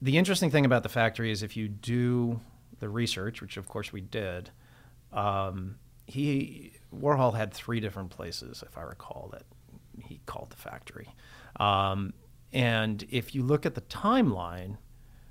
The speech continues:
and I went to Ryan and I said, you know, technically, the factory, the iconic factory that we sort of ended up modeling after, that everybody remembers,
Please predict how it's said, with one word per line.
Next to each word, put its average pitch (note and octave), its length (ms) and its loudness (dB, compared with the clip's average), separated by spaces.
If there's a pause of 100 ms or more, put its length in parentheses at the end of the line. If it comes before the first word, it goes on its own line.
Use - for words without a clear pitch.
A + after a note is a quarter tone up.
(100)
and G#2+ 120 -2
I G#2 100 2
went A#2 240 2
to C3 100 -2
Ryan G2+ 300 2
and G2 100 0
I G2+ 80 -2
said, G#2+ 380 -2 (360)
you A2+ 140 -10
know, G2+ 240 -4
technically, F#2+ 840 -2 (760)
the G#2+ 220 -4
factory, G2 720 -6
the F#2 120 -8
iconic C#3 460 -4
factory G#2+ 500 -2
that F#2 180 -8 (100)
we G#2+ 100 -8
sort - 220 -8
of F#2+ 140 -8
ended A2 260 2
up A2+ 160 0
modeling F#2+ 400 -4
after, F2+ 240 -8
that G#2+ 100 -4
everybody G#2 380 -4
remembers, F#2 920 -8